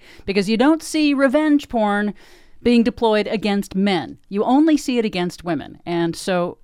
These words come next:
even if she's not resigning because of the revenge porn that's gone out around her, I think that she should have stayed in anyway just to prove that, hey, this is not, you're not gonna get me on this. This is not something that's worth resigning over.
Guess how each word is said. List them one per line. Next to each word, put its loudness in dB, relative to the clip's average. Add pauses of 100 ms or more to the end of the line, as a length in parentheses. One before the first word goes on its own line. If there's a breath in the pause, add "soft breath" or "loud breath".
(120)
even 2
if -6
she's -2
not -2
resigning -2
because 0
of -2
the -4
revenge -2
porn -4
that's -6
gone -2
out -4
around -4
her, -6 (640 loud breath)
I 4
think -2
that -2
she -4
should -2
have -2
stayed -4
in -4
anyway 0
just -4
to -6
prove -2
that, -2
hey, 0
this -4
is -2
not, -2
you're 0
not 0
gonna -2
get 0
me -4
on -4
this. -10
This -2
is -4
not -2
something -6
that's -8
worth -4
resigning -2
over. -2